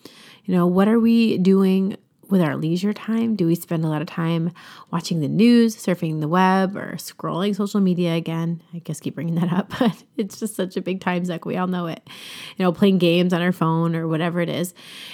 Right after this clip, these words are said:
You know, and none of these things, I wanna be clear, like, I'm not saying you can't ever, like, if you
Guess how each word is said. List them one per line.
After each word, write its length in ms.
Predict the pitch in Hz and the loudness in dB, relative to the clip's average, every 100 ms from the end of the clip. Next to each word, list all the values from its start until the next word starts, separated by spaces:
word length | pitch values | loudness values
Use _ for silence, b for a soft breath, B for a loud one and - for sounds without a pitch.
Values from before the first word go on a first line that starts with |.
| B | B
You 80 | |
know, 60 | 233 | 2
and 100 | 247 | 6
none 140 | 302 | 6
of 100 | 349 | 6
these 180 | 285 254 | 4 2
things, 200 | 247 196 | 2 2
I 80 | - | 0
wanna 180 | 196 220 | -2 -2
be 140 | 202 | -2
clear, 260 | 202 196 165 | -2 -2 -2
like, 140 | 160 | -4
I'm 80 | 208 | -4
not 160 | 226 226 | -4 0
saying 100 | 233 | 0
you 80 | |
can't 260 | 202 180 143 | 0 -2 -2
ever, 280 | 170 165 156 | -4 -4 -4
like, 180 | - 185 | -4 -4
if 100 | 180 | -6
you 140 | - | -6